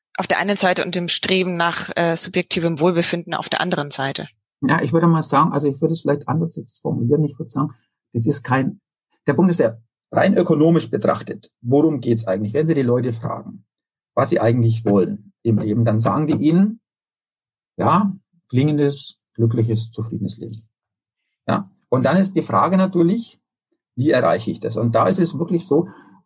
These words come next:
Speaker 2: äh, dass auch die letzten zwanzig, dreißig Jahre hier das, äh, Materielle einfach auch zu starke, in der Gesellschaft eine zu starke Bedeutung hatte. Und dass man sich dann vielleicht zu stark danach ausgerichtet hat.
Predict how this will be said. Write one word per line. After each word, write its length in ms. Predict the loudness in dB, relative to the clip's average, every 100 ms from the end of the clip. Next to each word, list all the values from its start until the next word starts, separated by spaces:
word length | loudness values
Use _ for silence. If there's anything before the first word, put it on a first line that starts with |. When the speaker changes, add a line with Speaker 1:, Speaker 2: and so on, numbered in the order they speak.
| _
Speaker 2:
äh, 200 | 2 2
dass 220 | 2 0 2
auch 240 | 0 0 -8 _ -2
die 140 | 0
letzten 680 | 2 0 -2 2 2 2 -2
zwanzig, 400 | -2 -2 0 -4
dreißig 420 | -4 -2 0 0
Jahre 420 | -2 -2 0 0 0 _ _ _
hier 260 | -2 0
das, 500 | 2 2 2 0 -6 -4
äh, 240 | 0 0
Materielle 600 | 2 2 2 2 4 2
einfach 400 | -2 -2 -2 -4
auch 400 | 0 0 0 -6 _ _ _ _
zu 140 | -8 -6
starke, 720 | -4 -2 0 0 0 -2 -6 _ 0
in 100 | 2
der 80 | 4
Gesellschaft 460 | 4 2 0 -2
eine 120 | -2 -2
zu 160 | -2
starke 320 | -2 -2 -2
Bedeutung 400 | -4 -2 0 2
hatte. 220 | 0 -2 -6 -12 -20 _
Und 140 | 0
dass 120 | 2 2
man 140 | 2
sich 200 | 0 -2
dann 180 | -2 -2
vielleicht 240 | -2 -4
zu 120 | -2
stark 360 | -2 0 -2 0
danach 220 | 0 2
ausgerichtet 520 | 2 2 0 -2 -6
hat. 140 | -16